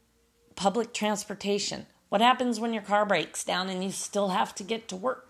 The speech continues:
or to school? Can you afford to take an Uber everywhere? You might just have to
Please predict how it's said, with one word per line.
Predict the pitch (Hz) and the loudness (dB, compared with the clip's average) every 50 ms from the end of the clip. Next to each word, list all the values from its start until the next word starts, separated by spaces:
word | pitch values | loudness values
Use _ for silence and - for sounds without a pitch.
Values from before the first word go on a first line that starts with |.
| - - | -14 -2
or | - 208 180 | -2 -2 0
to | 175 | 0
school? | - - - - 277 269 214 - - - _ _ _ _ _ _ _ _ _ _ _ _ _ _ | -4 -6 -6 -6 -6 -6 -8 -8 -10 -14 _ _ _ _ _ _ _ _ _ _ _ _ _ _
Can | - 196 170 165 | 2 4 4 4
you | 165 165 151 | 6 6 6
afford | 139 - - 156 156 156 185 - - | 4 4 2 2 2 2 2 0 -4
to | 220 196 | -2 -2
take | - 208 185 185 - | 0 0 0 2 2
an | 202 - - - - | 0 0 0 -2 2
Uber | 190 170 170 190 196 247 262 - | 2 2 4 4 2 4 2 2
everywhere? | - 262 240 285 285 277 311 330 381 427 403 - - _ _ _ _ _ _ _ _ _ _ _ _ _ _ _ _ _ _ _ _ _ - - _ _ | 2 2 0 0 0 2 2 2 2 2 -2 -8 -18 _ _ _ _ _ _ _ _ _ _ _ _ _ _ _ _ _ _ _ _ _ -20 -20 _ _
You | - 190 269 311 | -2 0 2 4
might | 311 262 269 285 311 330 - 233 | 4 4 4 4 2 2 0 -2
just | 202 262 269 302 302 285 - | 4 4 4 4 4 2 0
have | 254 269 277 269 - - | 0 0 -2 -2 -6 -6
to | - 262 269 269 254 269 262 233 | -2 0 0 0 0 0 -4 -6